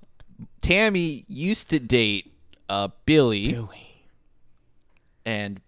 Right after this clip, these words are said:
Speaker 1: Billy is a huge, like,
Speaker 2: Sucks.
Speaker 1: like, eighties, nineties, like, punk
Speaker 2: Yeah.
Speaker 1: asshole, like, like, ga-, like, has his gang of leather jacket wearing people.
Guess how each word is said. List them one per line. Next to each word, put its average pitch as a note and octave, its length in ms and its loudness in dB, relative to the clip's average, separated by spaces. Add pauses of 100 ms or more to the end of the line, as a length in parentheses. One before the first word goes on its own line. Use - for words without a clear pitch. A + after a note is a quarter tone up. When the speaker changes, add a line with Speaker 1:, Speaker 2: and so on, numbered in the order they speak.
Speaker 1:
Billy C#3+ 260 0
is F#3 140 -6
a G3 40 -8
huge, F3+ 500 -8
like, C3 140 -2
Speaker 2:
Sucks. - 760 -10
Speaker 1:
like, A#2+ 240 -2 (460)
eighties, C3+ 400 0
nineties, A#2 580 0
like, G#2 220 -2 (300)
punk A#2 400 0
Speaker 2:
Yeah. - 160 2
Speaker 1:
asshole, C#3 420 0
like, A2 280 -4 (240)
like, A#2 320 -10 (120)
ga-, G#2 240 -2
like, G#2+ 200 -2
has B2+ 320 2
his B2 140 -8
gang A#2+ 280 2
of A#2 100 2
leather A2+ 220 2
jacket A2+ 320 -2
wearing A2+ 280 -2
people. A#2 480 -2